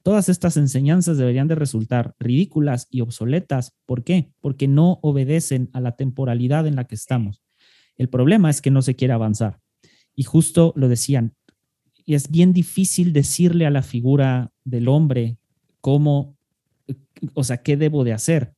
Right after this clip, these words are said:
Y Steph lo puso clarísimo, deja, o sea, deje-, dejemos, y me incluyo, dejemos de ser estos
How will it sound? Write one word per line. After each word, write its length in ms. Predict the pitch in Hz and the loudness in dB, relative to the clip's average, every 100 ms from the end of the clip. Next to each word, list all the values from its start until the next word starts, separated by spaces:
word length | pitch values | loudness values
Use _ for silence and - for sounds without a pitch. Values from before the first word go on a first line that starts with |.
| _ _ _ | _ _ _
Y 280 | 135 135 135 | -2 0 -2
Steph 360 | 123 - 143 139 | -2 -2 -2 0
lo 180 | 127 | -2
puso 260 | - 139 139 | -2 -4 -4
clarísimo, 540 | 123 123 143 123 110 - | -4 -2 0 0 -2 -2
deja, 460 | 139 139 - 120 120 - _ _ _ | 0 0 0 -4 -4 -14 _ _ _
o 100 | - | -6
sea, 120 | 123 | -2
deje-, 380 | 127 127 - 143 | 0 -2 -2 -4
dejemos, 640 | 131 123 165 170 131 120 - | -2 -2 2 2 2 -2 -8
y 80 | 117 | -4
me 100 | 110 | -2
incluyo, 520 | 110 156 165 123 110 _ _ _ | 0 2 2 0 -4 _ _ _
dejemos 640 | 120 113 165 180 165 127 | -8 -2 2 4 4 0
de 120 | 110 113 | -2 -4
ser 440 | - 135 139 131 | -2 0 0 0
estos 580 | 127 117 - 127 123 - | -4 -6 -4 -2 -2 -6